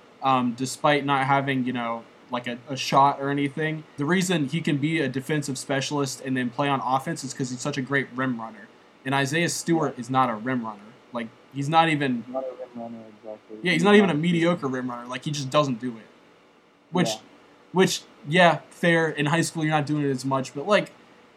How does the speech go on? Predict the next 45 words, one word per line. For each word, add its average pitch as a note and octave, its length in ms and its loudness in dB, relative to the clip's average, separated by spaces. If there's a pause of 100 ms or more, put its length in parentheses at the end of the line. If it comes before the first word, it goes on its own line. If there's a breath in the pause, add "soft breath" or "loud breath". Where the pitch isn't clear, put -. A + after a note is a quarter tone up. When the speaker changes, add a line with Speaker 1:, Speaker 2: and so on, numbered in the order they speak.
(260)
Speaker 1:
he F#3 180 2
just F3+ 220 2
seems F3+ 240 4
to D#3+ 40 6
have D3 160 4
no C#3+ 160 2
interest C3+ 320 -4
in, B2 160 -2
like, A2+ 220 -6
setting C#3+ 360 -2
a A2+ 40 -8
screen B2+ 340 -6
and A2 160 -8
rolling. A2 140 -16 (560)
I B2+ 40 -12
think D3 140 -2
he D3 60 -4
would D3 100 0
rather C3+ 180 2
Speaker 2:
Yeah, B2 40 -4
Speaker 1:
just B2 140 -6
get C#3+ 80 -2
the C3 60 -4
Speaker 2:
I, B2+ 60 -6
Speaker 1:
ball C3 160 2
and A#2+ 80 -4
Speaker 2:
I - 20 -14
Speaker 1:
dribble C3 180 -2
Speaker 2:
feel A2+ 80 -6
Speaker 1:
and A#2+ 60 -4
Speaker 2:
like B2+ 100 -2
Speaker 1:
shoot. B2 80 -8
Speaker 2:
I'll A2+ 200 -10
never A2 140 -14
be G#2+ 300 -10
a, G2+ 100 -12
a A2 340 -20
Montrezl G#2 380 -18 (100)
Harrell. G2 160 -20 (520)
Speaker 1:
Yeah, B2+ 180 0 (320)
right. B2 260 0 (400)
Um, B2+ 400 2 (840)
we'll C4+ 100 0
see, C4 140 4
though. A#3 240 2